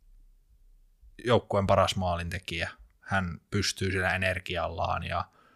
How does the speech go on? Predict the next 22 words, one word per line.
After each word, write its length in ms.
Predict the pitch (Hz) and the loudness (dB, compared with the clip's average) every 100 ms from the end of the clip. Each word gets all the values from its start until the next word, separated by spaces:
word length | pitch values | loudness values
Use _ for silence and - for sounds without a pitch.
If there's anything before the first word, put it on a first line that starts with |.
| _ _ _ _ _ _ _ - - 110 | _ _ _ _ _ _ _ -20 2 6
dynaamisella 600 | 101 92 92 92 90 85 | 6 6 4 0 -2 -2
pelaamisella 640 | 90 92 90 87 90 82 | 0 0 0 -2 -6 -6
viemään 380 | 90 90 82 80 | -4 -4 -4 -6
sitä 180 | - 87 | -6 -4
touhua 420 | 90 92 - - | -2 -4 -6 -8
toiseen 480 | 90 85 - 87 92 | -4 -4 -4 -6 -6
suuntaan. 600 | 85 87 - 90 - 95 _ - _ _ _ _ - | -8 -10 -6 -4 -4 -6 _ -20 _ _ _ _ 0
Sitten 200 | 127 110 | 2 6
on 40 | 110 | 8
Julius 300 | 117 107 104 | 8 8 8
Nättinen 460 | 107 - 101 95 | 6 6 0 2
vähän 200 | 101 101 | 4 2
siinä 180 | 87 92 | 2 8
väliinputoajana. 960 | 107 107 101 92 - 92 85 85 87 - _ _ _ _ _ _ _ _ _ _ _ _ _ _ - | 10 10 8 4 2 2 2 0 -6 -8 _ _ _ _ _ _ _ _ _ _ _ _ _ _ 0
Ihan 260 | 107 104 | 4 4
tasaisesti 500 | 95 95 92 92 - - | 4 4 4 2 -10 -8
pystyy 680 | 90 - - 90 87 80 _ _ _ - | -6 -6 -4 -4 -4 -8 _ _ _ 0
tavallaan 480 | 113 104 98 90 87 | 4 10 10 8 2
tekemään 360 | 90 90 85 - | -2 -2 -4 -4
tulosta, 420 | 90 87 - - | -6 -2 -4 -6
mutta 260 | 85 92 - | -10 -12 0
varmasti 600 | 98 92 87 - 78 - | 2 2 0 -4 -8 -10